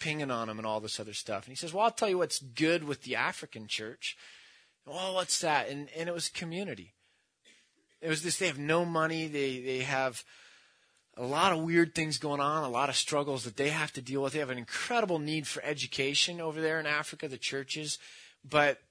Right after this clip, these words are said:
they have an amazing community. And I think we've lost that because it's this whole self-centered thing again, right?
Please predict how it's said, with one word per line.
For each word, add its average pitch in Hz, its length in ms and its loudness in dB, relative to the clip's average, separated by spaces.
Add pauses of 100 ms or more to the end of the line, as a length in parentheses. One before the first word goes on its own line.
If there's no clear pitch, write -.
(140)
they 160 140 8
have 175 340 2 (380)
an 151 100 -8
amazing 170 600 -2
community. 160 640 -6 (1200)
And 135 100 -6
I 147 60 -4
think 185 180 -8
we've 131 240 -8
lost 151 680 2
that - 280 -10 (960)
because 156 340 0
it's 160 200 -2
this 156 140 0
whole 175 120 0
self-centered 185 580 0
thing 123 140 -4
again, 110 260 -6
right? 139 240 -2